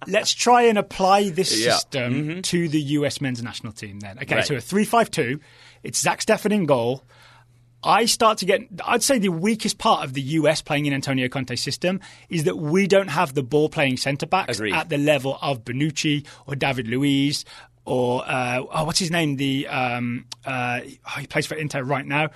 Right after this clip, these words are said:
Speaker 1: Skriniar?
Speaker 2: Oh, yeah.
Speaker 1: Skriniar,
Speaker 2: Mm-hmm.
Speaker 1: yeah, or, or De Vrij.
Speaker 2: Yeah.
Speaker 1: We don't have players of that quality. I would say John Brooks is our best bet.
Speaker 2: Yep.
Speaker 1: So who would be the centre,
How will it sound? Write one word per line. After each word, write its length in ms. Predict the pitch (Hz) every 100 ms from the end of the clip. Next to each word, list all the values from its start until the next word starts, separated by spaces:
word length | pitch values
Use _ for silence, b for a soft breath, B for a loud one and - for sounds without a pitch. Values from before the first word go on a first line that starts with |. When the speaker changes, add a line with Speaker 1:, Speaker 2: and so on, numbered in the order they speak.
| B
Speaker 1:
Skriniar? 500 | - - 170 196 208 - _
Speaker 2:
Oh, 80 | 147
yeah. 140 | 135
Speaker 1:
Skriniar, 220 | 104 185 147
Speaker 2:
Mm-hmm. 60 |
Speaker 1:
yeah, 160 | 160 151
or, 360 | 170 156 147 170
or 160 | 165
De 80 | 151
Vrij. 380 | 127 135 180 214 -
Speaker 2:
Yeah. 160 | 165
Speaker 1:
We 80 | 165
don't 300 | 139 190 196
have 260 | 156 185 -
players 260 | 185 160
of 80 | 143
that 160 | 143 -
quality. 400 | 135 113 110 110 B B -
I 60 |
would 100 | 196
say 140 | - 226
John 300 | 147 196 196
Brooks 220 | 202 214
is 100 | 170
our 100 | 156
best 280 | 131 139 -
bet. 260 | 107 92 -
Speaker 2:
Yep. 200 | - 110 -
Speaker 1:
So 160 | 180
who 140 | 170 240
would 100 | 220
be 100 | 208
the 100 | 175
centre, 540 | - 185 185 190 175